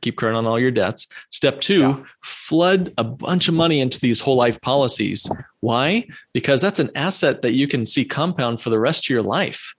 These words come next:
Speaker 1: rather than just, you know, bury that money in a hole by paying off your debts. Now you're building an asset that you can enjoy for the rest of your life. And so I want you to imagine my student loans were coming down. My policy and my cash was, uh, my cash and my policy was coming up. And at some point,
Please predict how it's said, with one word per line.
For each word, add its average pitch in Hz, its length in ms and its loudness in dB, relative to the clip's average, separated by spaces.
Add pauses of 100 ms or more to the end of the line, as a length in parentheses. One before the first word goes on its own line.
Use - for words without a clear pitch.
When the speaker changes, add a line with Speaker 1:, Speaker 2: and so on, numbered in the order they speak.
(160)
Speaker 1:
rather 156 220 2
than 165 120 2
just, - 360 0 (420)
you 123 80 -4
know, 104 320 -4
bury 147 280 4
that 156 160 2
money 139 260 0
in 117 80 -2
a 104 40 -2
hole 127 380 2
by 110 140 0
paying 117 260 -2
off 110 160 -4
your 101 80 -2
debts. 117 480 0
Now 123 140 -2
you're 180 160 2
building 143 340 2
an 92 160 -6
asset 131 480 -2
that - 100 -2
you 113 120 0
can 117 140 -2
enjoy 123 420 2
for 120 160 -4
the 107 80 0
rest 127 220 0
of - 40 -4
your 113 100 0
life. 117 380 -2 (140)
And 127 120 0
so 143 200 4
I 135 140 0
want 180 180 0
you 185 80 2
to 147 40 2
imagine 143 380 0
my 113 120 0
student 147 340 0
loans 143 260 0
were 117 60 -2
coming 113 320 -4
down. 123 420 0 (240)
My 113 160 -4
policy 180 560 -2
and 127 60 0
my 110 100 0
cash 180 460 -2
was, 110 420 0
uh, 117 140 -4
my 117 120 -2
cash 170 300 0
and 156 60 0
my 113 80 0
policy 180 460 0
was 107 140 0
coming 120 320 -2
up. 170 380 -2
And 127 100 0
at 123 120 0
some 240 240 0
point, 117 400 -2